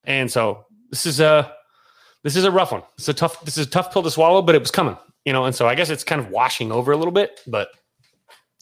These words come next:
you know, seeing him grow as a, you know, as a, a minor league player of the year and a rookie of the year, and just to go through the, you know, he was so nice to my family when he was,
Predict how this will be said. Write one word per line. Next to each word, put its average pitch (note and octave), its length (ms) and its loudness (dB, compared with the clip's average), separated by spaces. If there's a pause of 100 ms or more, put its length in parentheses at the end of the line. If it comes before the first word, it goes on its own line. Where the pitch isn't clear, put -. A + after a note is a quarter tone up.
(480)
you B2+ 60 0
know, B2 60 2
seeing D#3+ 220 2
him D3 240 2
grow D3 260 4
as A#2 120 2
a, A2+ 240 2
you A#2 100 -4
know, G#2+ 120 0
as G2+ 100 -4
a, A2 220 0
a G2+ 40 -4
minor B2+ 220 0
league C3 120 -2
player C#3 140 0
of B2+ 60 2
the B2+ 60 -2
year A2+ 460 0
and G2 100 -8
a G2 40 -6
rookie B2+ 260 -2
of A#2+ 40 -2
the B2 60 -2
year, A#2+ 420 0
and G2+ 280 -6
just C3+ 160 -6
to C3+ 60 -10
go C#3 140 2
through C#3 160 -4
the, B2 60 -4
you A#2+ 60 -2
know, A2+ 60 2
he C#3+ 140 0
was C#3+ 120 -2
so E3+ 120 2
nice E3 180 4
to - 80 -6
my A#2+ 100 0
family C#3 340 0
when A2 100 -2
he A2 80 -2
was, G2+ 160 -6